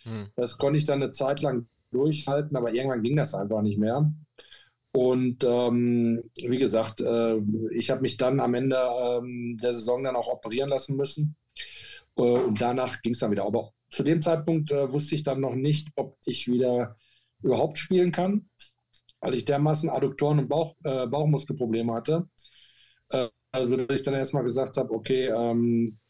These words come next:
Speaker 2: ich kann jetzt erstmal ein halbes Jahr fast nicht trainieren. Und, ähm, wie gesagt, und dann hab ich erstmal sehr lange abgewartet,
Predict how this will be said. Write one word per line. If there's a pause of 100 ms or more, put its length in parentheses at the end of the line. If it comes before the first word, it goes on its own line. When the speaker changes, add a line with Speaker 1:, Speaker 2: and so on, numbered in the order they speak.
(580)
Speaker 2:
ich
kann
jetzt
erstmal
ein
halbes
Jahr
fast
nicht
trainieren. (960)
Und,
ähm,
wie
gesagt,
und
dann
hab
ich
erstmal
sehr
lange
abgewartet,